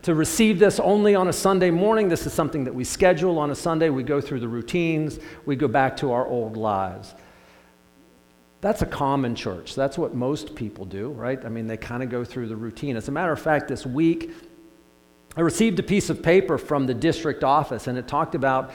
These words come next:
the state of West Virginia, the church in West Virginia. And it told it, uh, that there are over a thousand churches in West Virginia. M-, United Methodist churches in West Virginia, which sounds like a lot,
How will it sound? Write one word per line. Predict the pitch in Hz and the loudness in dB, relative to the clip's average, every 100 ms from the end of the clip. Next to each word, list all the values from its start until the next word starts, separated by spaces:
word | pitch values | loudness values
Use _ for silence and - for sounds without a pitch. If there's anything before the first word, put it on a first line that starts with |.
| - | -6
the | 143 | -4
state | - - 196 170 | -2 4 6 6
of | 147 131 - - - | 4 0 -4 -14 -8
West | 135 147 - | 0 0 0
Virginia, | 151 117 156 143 104 | -6 -2 0 0 -2
the | 110 | -6
church | - 151 147 | -2 -2 -2
in | 123 | -6
West | 127 123 | -4 -6
Virginia. | 120 143 170 127 101 - - - - 151 | -6 -4 -2 -2 -4 -12 -18 -20 -6 2
And | 156 160 208 | 2 2 0
it | 165 160 | -4 0
told | 240 277 233 | 4 6 6
it, | 196 - | 2 2
uh, | 156 160 | 4 4
that | 170 180 | 4 4
there | 160 | 4
are | 170 | 6
over | 190 185 180 | 4 4 4
a | 147 | 2
thousand | - 190 240 247 202 | 2 4 4 4 2
churches | 175 220 214 - 127 113 | 2 2 2 2 -2 0
in | 139 | -2
West | 143 139 - | 0 -2 -4
Virginia. | 139 139 127 101 85 - - - _ | -4 -2 0 -2 -8 -14 -20 -20 _
M-, | 160 160 | -4 -2
United | 151 175 170 151 | 2 4 4 2
Methodist | 151 156 160 127 - | 2 2 0 -4 -4
churches | 120 101 - 110 | -6 -6 -10 -10
in | 110 | -8
West | 117 - | -8 -8
Virginia, | 120 190 160 | -6 -2 -2
which | 123 131 | -2 -2
sounds | 196 226 220 | 0 0 0
like | 143 120 | 0 0
a | 113 | -2
lot, | 135 165 95 - | 0 -2 -4 -12